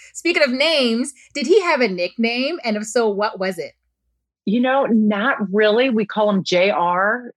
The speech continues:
Speaker 2: It's just his initials. Um, but yeah, he didn't really have a nickname.
Speaker 1: Well, I heard his
Speaker 2: Boo.
Speaker 1: aunt used to call him Sideshow because of his sexy hairdo. <laughs>
Speaker 2: Okay, that is true. That is true. I'm gonna stay away from that, but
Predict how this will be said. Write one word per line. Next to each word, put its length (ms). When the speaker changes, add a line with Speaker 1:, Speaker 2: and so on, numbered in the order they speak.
Speaker 2:
It's 380
just 260
his 160
initials. 800
Um, 600
but 240
yeah, 300
he 100
didn't 180
really 200
have 160
a 60
nickname. 560
Speaker 1:
Well, 120
I 100
heard 160
his 100
Speaker 2:
Boo. 80
Speaker 1:
aunt 220
used 160
to 60
call 200
him 160
Sideshow 460
because 260
of 60
his 180
sexy 420
hairdo. 580
<laughs> 40
Speaker 2:
Okay, 460
that 400
is 200
true. 400
That 200
is 200
true. 200
I'm 180
gonna 160
stay 200
away 360
from 120
that, 260
but 360